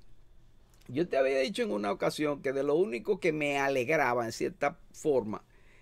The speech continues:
era que la ciudad de Los Ángeles, después de haber tenido, ah, recibido, eh,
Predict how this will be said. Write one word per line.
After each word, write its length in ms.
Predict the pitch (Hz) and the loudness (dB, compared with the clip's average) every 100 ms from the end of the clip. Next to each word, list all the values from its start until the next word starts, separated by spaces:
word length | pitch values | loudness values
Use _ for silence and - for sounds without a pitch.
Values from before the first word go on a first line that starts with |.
| - - | -8 4
era 280 | 180 208 | 6 4
que 100 | 208 | 2
la 160 | 165 151 | 2 2
ciudad 340 | - 143 165 | 2 0 4
de 80 | 185 | 4
Los 240 | 185 170 - | 4 2 0
Ángeles, 580 | 156 151 156 143 131 - | -2 -2 -2 -2 -2 0
después 320 | 117 - 151 | -2 2 2
de 80 | 151 | 4
haber 220 | 151 147 | 2 0
tenido, 360 | 139 139 147 131 | -4 -4 -4 -4
ah, 120 | 107 - - | -4 -6 -10
recibido, 840 | 117 120 120 131 147 143 127 113 | -4 -4 -4 -4 0 0 0 0
eh, 120 | 117 | -4